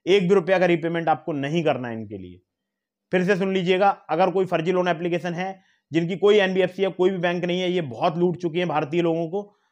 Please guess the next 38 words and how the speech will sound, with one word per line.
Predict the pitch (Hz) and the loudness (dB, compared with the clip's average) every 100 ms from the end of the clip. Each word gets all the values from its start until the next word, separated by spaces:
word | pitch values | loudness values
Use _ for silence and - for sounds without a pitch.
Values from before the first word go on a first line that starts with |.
| _ | _
आपको | 156 175 - 190 | 0 0 0 0
इनको | 185 208 | 0 -2
एक | 165 214 220 | 0 0 2
भी | 190 143 208 | 0 2 2
रुपए | 196 156 180 | 2 2 2
की | 156 202 | 0 -6
पेमेंट | 170 175 185 180 | -4 -2 -2 -2
करने | 165 156 165 | -2 -2 -2
की | 156 | 0
आवश्यकता | 175 151 147 147 - 170 | 2 0 -2 -10 -8 -6
नहीं | 139 120 | -4 -6
है। | 104 90 _ _ _ _ | -8 -14 _ _ _ _
और | 143 | -2
बहुत | 151 185 | 2 2
सारे | 202 190 196 | 2 2 4
लोग | 196 202 | 2 2
जो | 170 | 2
आपको | 175 - 185 151 | 0 2 0 2
ज्ञान | 160 185 | 2 2
देंगे | 180 185 196 196 _ _ - | 0 0 -2 -6 _ _ -2
बहुत | 156 175 | 0 2
सारी | 185 | 2
अलग-अलग | 180 175 180 165 | 2 2 2 2
वीडियोज़ | 165 175 180 | 2 0 -2
के | |
माध्यम | 170 156 165 175 | -6 -4 -4 -4
से | 180 | -4
कि | 175 | -4
हम | 151 156 | -6 -4
तो | 196 202 - _ _ | -4 -6 -10 _ _
पूरा | 151 185 | 0 0
कोर्स | 185 180 185 | 2 2 2
बेच | 175 165 | -2 0
रहे | 175 | 0
हैं | 175 | 0
साहब, | 165 160 196 180 | 0 0 0 -4
हम | 131 165 | -8 -6
तो | 160 208 185 | -2 -2 -4